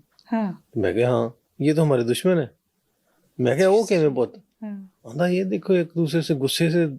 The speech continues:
Speaker 2: ਕਰ ਰਹੇ ਆ, ਪਰੇਡ ਕਰ ਰਹੇ ਆ, ਗੁੱਸਾ ਦਿਖਾ ਰਹੇ ਆ।" ਮੈਂ ਕਿਹਾ, "ਨਹੀਂ ਪੁੱਤ, ਏਦਾਂ ਨੀਗਾ, ਇਹ ਰਿਹਰਸਲ ਇਕੱਠੇ ਕਰਦੇ ਆ,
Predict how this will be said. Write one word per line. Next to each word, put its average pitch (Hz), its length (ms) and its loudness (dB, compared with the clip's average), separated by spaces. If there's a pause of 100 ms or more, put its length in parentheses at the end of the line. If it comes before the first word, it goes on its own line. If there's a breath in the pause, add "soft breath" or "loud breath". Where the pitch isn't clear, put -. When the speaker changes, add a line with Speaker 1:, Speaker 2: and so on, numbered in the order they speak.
(320)
Speaker 2:
ਕਰ 123 140 2
ਰਹੇ 139 240 2
ਆ, 135 120 2
ਪਰੇਡ 127 360 0
ਕਰ 123 180 2
ਰਹੇ 127 120 0
ਆ, 127 40 -2
ਗੁੱਸਾ 120 300 -4
ਦਿਖਾ 120 300 0
ਰਹੇ 123 160 0
ਆ।" 113 100 -2 (400 loud breath)
ਮੈਂ 135 120 4
ਕਿਹਾ, 147 100 2
"ਨਹੀਂ 147 140 2
ਪੁੱਤ, 135 220 -2
ਏਦਾਂ 120 260 2
ਨੀਗਾ, 120 220 -2 (460 soft breath)
ਇਹ 151 160 4
ਰਿਹਰਸਲ 139 560 0 (180)
ਇਕੱਠੇ - 300 -2
ਕਰਦੇ 131 360 0
ਆ, 156 60 -6